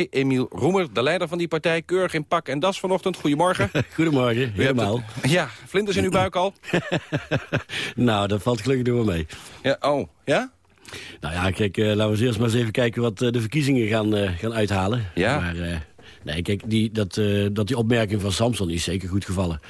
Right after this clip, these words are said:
Speaker 2: Ik vind het ook een hele wijze opmerking, eh, om, eh, na twee jaar toch wel een behoorlijk rechts kabinet te hebben gehad, dat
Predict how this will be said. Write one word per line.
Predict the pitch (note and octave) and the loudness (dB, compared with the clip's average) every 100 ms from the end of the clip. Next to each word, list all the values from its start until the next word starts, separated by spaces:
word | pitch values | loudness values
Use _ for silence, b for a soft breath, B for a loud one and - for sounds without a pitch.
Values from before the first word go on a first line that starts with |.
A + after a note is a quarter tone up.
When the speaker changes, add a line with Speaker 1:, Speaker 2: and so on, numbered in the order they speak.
| B B B B | B B B B
Speaker 2:
Ik | - | -8
vind | F2 F2 | -2 -2
het | |
ook | F2+ | 2
een | G2 | 4
hele | G2 | 4
wijze | G#2 A#2 A2 | 4 2 2
opmerking, | B2+ A2+ A2 G#2 G2+ G2 | 2 2 2 2 0 -2
eh, | F#2+ F#2+ F#2 E2 | -2 -4 -4 -4
om, | - G2+ F#2+ | -4 -2 -2
eh, | F#2+ F#2 F2+ F2+ - | -2 -4 -4 -6 -6
na | A2+ F#2+ | -2 0
twee | A#2 G#2+ | 2 2
jaar | G#2+ G2+ F2 | 2 2 -2
toch | A2+ | -4
wel | G2+ G2+ | -2 -2
een | G2+ | 0
behoorlijk | G2 G#2 C3+ G#2 | 2 4 4 2
rechts | F2+ G2 A#2 - | -2 -2 0 0
kabinet | A#2 G2+ G#2 A#2+ | 0 0 2 2
te | A2 | 2
hebben | G2 | 2
gehad, | F2 E2 F2 A2 | 0 -2 -4 -4
dat | G2+ | -4